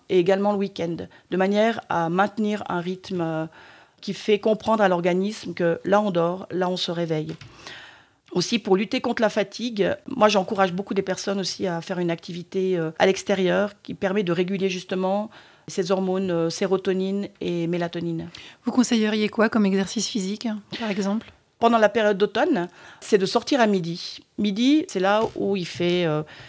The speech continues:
Speaker 1: il fait soleil. Donc, euh, dans la mesure du possible, si vous avez la pause, faites la pause à l'extérieur. Et puis,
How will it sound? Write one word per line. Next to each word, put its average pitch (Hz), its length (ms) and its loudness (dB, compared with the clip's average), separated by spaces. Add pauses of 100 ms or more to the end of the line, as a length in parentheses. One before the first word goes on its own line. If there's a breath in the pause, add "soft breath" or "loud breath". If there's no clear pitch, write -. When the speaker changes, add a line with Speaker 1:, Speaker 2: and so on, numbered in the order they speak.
(180 loud breath)
Speaker 1:
il 165 40 -6
fait 170 120 0
soleil. 185 480 2 (180)
Donc, 165 320 2
euh, 160 160 2
dans 165 120 4
la 165 80 6
mesure 180 200 4
du 190 80 2
possible, 196 400 -2
si - 140 -6
vous 170 80 2
avez 160 100 4
la 151 140 4
pause, 190 400 0 (240 loud breath)
faites - 260 -2
la 208 80 6
pause 208 220 0
à 185 40 4
l'extérieur. 175 640 0 (440 loud breath)
Et 175 80 4
puis, 247 420 2